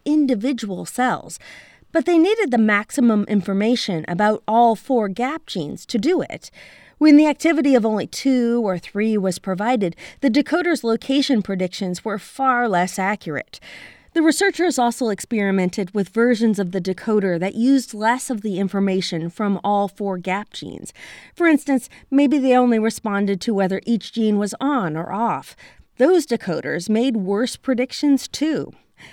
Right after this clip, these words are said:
Until that point, no one had ever shown how well reading out the concentration of these molecular gradients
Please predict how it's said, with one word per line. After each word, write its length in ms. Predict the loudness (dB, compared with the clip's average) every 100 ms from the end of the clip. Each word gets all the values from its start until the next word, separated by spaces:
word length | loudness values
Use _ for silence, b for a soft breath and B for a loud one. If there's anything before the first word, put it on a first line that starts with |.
| B B -2
Until 280 | 2 2 2 0
that 140 | 0
point, 340 | 0 2 0
no 200 | 2 4
one 180 | 4 2
had 160 | 2 2
ever 240 | 2 0
shown 400 | -2 -2 0 -2
how 320 | -2 -2 -2
well 340 | 0 0 0 -2
reading 420 | 0 2 2 2
out 220 | 0 -4
the 80 | -8
concentration 880 | -2 -2 -2 -4 -4 -4 -4 -4 -4
of 140 | -2
these 200 | -2 -2
molecular 680 | -2 -2 -2 -4 -6 -4 -4
gradients 680 | -4 -4 -2 -2 -4 -8